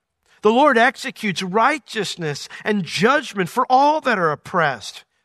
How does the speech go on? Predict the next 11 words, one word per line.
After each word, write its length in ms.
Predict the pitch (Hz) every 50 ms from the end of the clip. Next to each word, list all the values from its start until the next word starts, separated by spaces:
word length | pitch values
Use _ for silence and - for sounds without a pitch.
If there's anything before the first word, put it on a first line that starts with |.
| _ _ _ _ _ _ _
All 380 | - 254 285 294 302 311 302 285
that 180 | 233 202 170
are 120 | 151 143 139
oppressed. 760 | 131 113 - - 131 127 117 107 95 95 - - - - _ _ _ _ _ _ _ _ _ _ _ _ _ _ _ _ _ _ _ _ _ _ _
And 60 | 208
I 60 | 226
think 160 | 220 254 214
sometimes 500 | - - 208 196 190 196 180 175 165 151
we 80 | 139 151
feel 220 | - - 165 165
like 360 | 165 160 156 151 143 - -